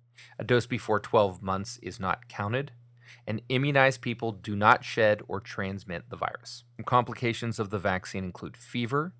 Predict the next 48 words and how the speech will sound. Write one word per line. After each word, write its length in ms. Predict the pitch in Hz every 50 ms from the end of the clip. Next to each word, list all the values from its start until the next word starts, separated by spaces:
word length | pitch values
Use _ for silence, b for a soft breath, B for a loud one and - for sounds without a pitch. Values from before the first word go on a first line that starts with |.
| _ -
It 100 | - 98
happens 360 | 113 104 - 113 104 101 101
in 80 | 98
about 200 | 95 90 95 -
five 300 | - - 113 101 101 104
to 80 | 95 95
fifteen 420 | - - 104 101 - - 104 95
percent, 600 | - - 101 92 - - 113 104 107 135 - - - b b b b b b
six 320 | - - - 135 - - -
to 100 | 131 117
twelve 480 | - - 127 117 113 107 104 98 92
days 320 | - 104 98 98 92 87 - - _ -
after 320 | 104 120 139 - - 131
the 80 | 101 92
vaccine, 720 | 85 90 87 76 78 - - - 85 85 80 80 101 117 120 b b b b b b b b b b b b
and 80 | - 127
it 80 | 123 135
usually 300 | 151 160 143 160 147 127
lasts 320 | 117 113 107 107 101 -
one 340 | 104 95 90 101 101 101 104
to 60 | 110
two 220 | 110 - - 104 95
days, 260 | 87 95 87 90 -
sometimes 440 | - - 196 190 190 175 156 123 107
up 140 | 98 - -
to 80 | 107
five. 600 | - - - - 67 50 - - - - - - _ _ _ _ _ _ _ _ _ _ _ _ _ _
This 160 | 113 113 -
fever 340 | - - 139 131 113 117 120
is 100 | 110 95
often 300 | 110 104 104 - - 101
up 120 | 98 - -
to 180 | - 107 98 90
one 340 | - - 95 98 104 104
oh 80 | 104 101
three 240 | 95 - - 80 87
Fahrenheit. 720 | - - 127 127 131 135 131 127 135 127 127 127 - - - _ b b b b b b b b b b b b
One 340 | - 117 110 120 139 143 143
in 80 | 139 131
twenty 320 | - - 180 165 170 165
patients 460 | 131 - 131 113 104 - 120 113 -
can 160 | - 107 104
get 100 | 95 101
a 80 | 95 98
transient 540 | - - - 90 87 87 87 - 98 85 85
rash 340 | 87 87 78 76 - - -
as 140 | 90 -
well. 380 | 101 104 104 92 - - -